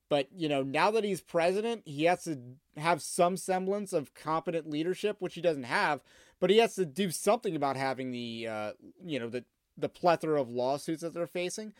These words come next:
So he has to do something, and he's finally coming clean about it. But it might be too little too late for the Southern Baptist Convention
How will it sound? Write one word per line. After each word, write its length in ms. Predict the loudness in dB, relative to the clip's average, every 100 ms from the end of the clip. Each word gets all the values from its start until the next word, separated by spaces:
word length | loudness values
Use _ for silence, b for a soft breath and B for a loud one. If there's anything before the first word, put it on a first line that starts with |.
| b b
So 200 | _ 2
he 160 | 4 4
has 140 | 2 2
to 40 |
do 140 | -6
something, 720 | -8 -4 -2 -2 -2 -6 -6 -8
and 140 | -8
he's 200 | -8 -8 -4
finally 360 | -2 -2 -2
coming 280 | -4 -4 -6
clean 340 | -8 -10 -6 -6
about 320 | -6 -6 -8
it. 260 | -12 -14 _ _ _ _ _ _ _ _
But 240 | 2 2 0 _ _ _ _ _
it 160 | -4 2
might 240 | 4 4
be 120 | 0
too 220 | -4 -4
little 240 | 2 4 4
too 220 | 0 -2
late 260 | 0 0 0
for 140 | -6
the 80 | -4
Southern 300 | -2 -2 0
Baptist 340 | 0 -2 -8
Convention 540 | -8 -4 -4 -4 -10